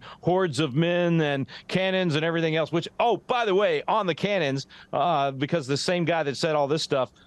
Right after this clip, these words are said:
also says they didn't allow people to have cannons in the founding era. Absolutely false. They absolutely allowed you to have your cannon. Only ordinance we can find against cannon said, "If you have a cannon, please don't fire it in the middle of the night in town. You're waking people up." Um, so the, the, the, the point <laughs> is that,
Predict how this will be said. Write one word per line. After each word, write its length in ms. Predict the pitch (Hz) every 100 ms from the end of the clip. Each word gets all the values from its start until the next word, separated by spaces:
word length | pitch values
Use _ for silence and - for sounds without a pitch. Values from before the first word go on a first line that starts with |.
| _
also 340 | - 151 147 151
says 280 | - 139 -
they 120 | 226
didn't 140 | 240
allow 260 | 143 135 123
people 260 | 147 123 120
to 60 |
have 160 | 120 87
cannons 400 | 139 127 147 131
in 80 | 131
the 80 |
founding 300 | 120 147 143
era. 200 | 143 175 - _ -
Absolutely 480 | 180 151 175 160
false. 380 | 147 147 160 185
They 80 | 139 -
absolutely 520 | 170 160 175 190 175
allowed 300 | 160 151 143
you 60 | 131
to 80 | 131
have 180 | 135
your 100 | 123
cannon. 360 | 120 143 151 175 - - -
Only 220 | 143 170
ordinance 360 | 165 170 165 -
we 120 | 170
can 120 | 165
find 220 | 123 160 156
against 260 | 143 131
cannon 320 | - 160 165 170
said, 280 | 160 143 - - -
"If 100 | 175
you 100 | 208
have 140 | 247
a 40 | 240
cannon, 300 | 247 233 220
please 220 | 247 214
don't 160 | 180 139
fire 180 | 151
it 20 | 147
in 40 |
the 40 | 135
middle 200 | 139 135
of 40 |
the 120 | 127
night 180 | 127 135
in 120 | 120
town. 260 | 120 139 151
You're 100 | 127
waking 220 | 156 147
people 260 | 131 123 131
up." 160 | 117 - - - - -
Um, 340 | 143 143 131
so 320 | - 165 147
the, 180 | 139 156 143
the, 140 | 170
the, 160 | 160 160 165 151
the 100 | 185
point 400 | - 240 254 233 - 277
<laughs> 160 | -
is 220 | 254 220
that, 280 | 170 185 160